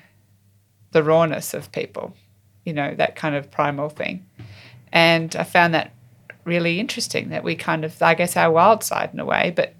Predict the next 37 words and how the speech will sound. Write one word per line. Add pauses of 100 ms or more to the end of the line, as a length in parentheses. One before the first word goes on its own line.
(160)
not, (280)
like,
being
crazy
wild,
but
just, (1000)
just
our
sort
of, (680)
the
human, (560)
you
know,
the
kind
of
the
primal. (320)
I, (960)
I
think
that
that's
what
nature (300)
does.
It
connects
with
people
in
a
really
real
way.